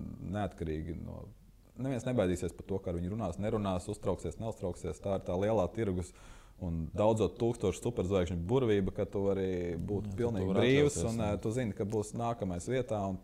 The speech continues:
Speaker 1: tie džeki arī paši to apzinās, ka viņi īstenībā var norakt vienā setā. Latvijā, man liekas, var just, ka ir, ir, ir mazlietiņa, nu, tāds
Speaker 2: Jā, bet ar visu to man īstenībā pārsteidz tas, piemēram, Russells Westbrooks, nezinu, esat paskojuši, neesat paskojuši, kāda ir viņa attieksme pret mēdījiem vienmēr?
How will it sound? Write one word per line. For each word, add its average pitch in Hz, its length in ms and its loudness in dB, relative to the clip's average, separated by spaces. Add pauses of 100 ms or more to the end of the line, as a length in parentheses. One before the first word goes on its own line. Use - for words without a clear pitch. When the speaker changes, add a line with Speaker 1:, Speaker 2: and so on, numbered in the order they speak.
Speaker 1:
tie 110 100 0
džeki 113 300 -2
arī 110 120 2
paši - 360 -4
to 80 100 -2
apzinās, 82 400 -6
ka - 100 -8
viņi 87 200 -4
īstenībā 82 260 -8
var 85 160 -8
norakt 90 320 -4
vienā 87 180 -4
setā. 87 380 -8 (600)
Latvijā, 135 420 2
man 110 160 0
liekas, 107 380 -2
var 104 180 0
just, 110 240 0
ka 95 200 2
ir, 95 200 4
ir, 90 240 0
ir 90 140 -2 (100)
mazlietiņa, 87 800 -2 (240)
nu, 101 180 -8
tāds - 320 -8
Speaker 2:
Jā, 127 160 -2
bet 117 160 0
ar 98 80 -2
visu 135 240 0
to 120 240 4 (420)
man 120 300 -2
īstenībā 147 320 -2
pārsteidz 110 500 2
tas, 107 140 0
piemēram, 95 400 -2
Russells 98 320 -2
Westbrooks, 98 400 -2
nezinu, 87 320 -2
esat - 160 -10
paskojuši, 92 400 -4
neesat 98 240 -6
paskojuši, 92 340 -6
kāda 110 300 -2
ir 104 80 -2
viņa 107 160 -2
attieksme 92 320 -4
pret - 160 -10
mēdījiem 90 480 -6
vienmēr? 85 320 -8